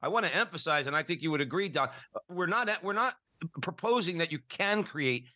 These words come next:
heaven on earth, but you can make things like <laughs> Joe was talking about individually, you know, like being a father and doing all these things. Well, we need the Euchar-, Eu-, Eucharist for that to help us get through life. Well, we can have a great civilization,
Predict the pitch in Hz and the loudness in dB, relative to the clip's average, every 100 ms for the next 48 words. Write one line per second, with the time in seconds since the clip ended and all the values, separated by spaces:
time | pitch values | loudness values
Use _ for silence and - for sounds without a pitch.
0 | - 151 147 143 139 202 170 - _ - | -2 2 2 2 2 2 2 -2 _ -2
1 | 143 139 143 175 185 160 147 127 131 120 | 0 0 0 0 0 0 0 2 0 -2
2 | - 131 160 139 151 139 156 131 117 180 | -4 2 2 2 0 0 0 -4 2 2
3 | 151 131 101 87 - _ 131 135 113 107 | 2 2 0 -2 -8 _ 0 2 2 2
4 | 127 98 - 175 196 175 135 117 113 120 | -2 -2 -4 0 0 0 -2 -4 -2 0
5 | 127 127 139 120 113 185 165 - - 151 | 2 4 4 2 0 2 2 2 -4 -2
6 | 147 165 175 147 156 139 - 117 - 139 | 0 2 0 0 -2 -2 -4 -4 2 4
7 | 160 127 139 175 170 151 - 127 127 175 | 4 2 -2 -2 0 0 0 0 0 2
8 | 147 - - _ 131 139 135 120 127 120 | 0 -2 -8 _ 2 2 2 0 0 2
9 | 165 240 175 110 101 _ - 160 170 175 | 0 0 2 0 -2 _ -2 0 2 0
10 | 135 196 247 170 147 127 151 151 - 131 | -2 0 0 0 -4 2 2 4 0 0
11 | 120 110 165 214 - 67 | -2 2 2 2 -2 -6